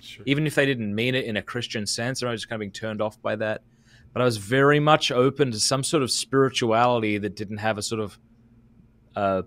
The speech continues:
Speaker 2: m-, moral component, I suppose you'd say.
Speaker 1: Hmm.
Speaker 2: But that changed, and I won't belabor the point 'cause I think a lot of people know this, but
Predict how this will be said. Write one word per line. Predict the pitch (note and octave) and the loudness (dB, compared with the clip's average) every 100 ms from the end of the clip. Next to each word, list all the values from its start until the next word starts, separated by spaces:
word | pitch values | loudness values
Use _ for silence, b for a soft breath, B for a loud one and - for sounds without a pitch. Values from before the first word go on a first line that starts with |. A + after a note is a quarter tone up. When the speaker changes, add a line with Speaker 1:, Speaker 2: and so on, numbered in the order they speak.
| - | -6
Speaker 2:
m-, | A2 A2+ A#2 - | -6 -4 -6 -6
moral | A2 A2 A#2 A#2+ A2 G#2 F#2+ | -4 4 6 6 6 2 -2
component, | G2+ F#2 - G#2 F#2+ F2 | -6 -8 -4 -4 -4 -6
I | E2+ | -8
suppose | - F2+ G2 F2+ F#2+ | -8 -8 -8 -8 -8
you'd | F#2 | -6
say. | - F#2 F2+ - - _ _ _ _ _ _ _ _ - | -6 -6 -8 -14 -20 _ _ _ _ _ _ _ _ -16
Speaker 1:
Hmm. | B2+ G#2 E2 | -12 -10 -2
Speaker 2:
But | A2+ | 2
that | A2+ G#2+ | 4 2
changed, | - A#2+ A2 G2+ - - | 4 4 2 -2 -6 -8
and | A#2 F#2+ - | -10 -10 -8
I | G2 | -6
won't | G2+ F#2 - - - - | -4 -4 -10 -20 -10 -2
belabor | A2 A2 G#2 | 4 4 4
the | G2 | 0
point | A2 G#2+ | 0 0
'cause | F#2+ A2+ | -2 -4
I | |
think | G#2 | -2
a | G#2 | -2
lot | G2+ | -2
of | G2+ | -2
people | G2+ | 0
know | G2+ G#2+ | 2 2
this, | G2 - | 0 -4
but | G#2+ | -8